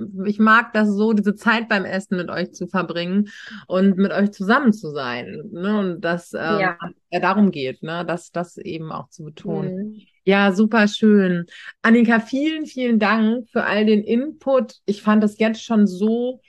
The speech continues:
Speaker 1: wertvoll und ich, ähm, kenne ja auch euer Buch und ich hab's auch hier und das, Leute, ähm, das ist schon ziemlich, äh,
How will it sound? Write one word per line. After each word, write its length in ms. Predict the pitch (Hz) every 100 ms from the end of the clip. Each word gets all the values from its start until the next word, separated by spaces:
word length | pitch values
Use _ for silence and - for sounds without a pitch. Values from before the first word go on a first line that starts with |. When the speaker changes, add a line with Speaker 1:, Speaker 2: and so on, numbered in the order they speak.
| _ _ _
Speaker 1:
wertvoll 840 | 175 220 220 220 - 247 220 220 -
und 160 | 202
ich, 180 | 196 202
ähm, 440 | 196 185 185 185 185
kenne 280 | 208 214
ja 200 | 220 190
auch 80 | 190
euer 280 | - 175 175
Buch 460 | 175 180 202 240 -
und 240 | 180 185 -
ich 200 | 196 196
hab's 200 | 190 -
auch 140 | 156 -
hier 120 | 190
und 160 | 185
das, 260 | 185 202 -
Leute, 840 | - 185 175 202 214 202 196 190 -
ähm, 520 | 180 185 180 185 180 _ _
das 140 | - 190
ist 200 | 220 -
schon 560 | 254 254 254 226 - _ 196
ziemlich, 680 | - - 240 226 220 220 220
äh, 300 | 196 196 196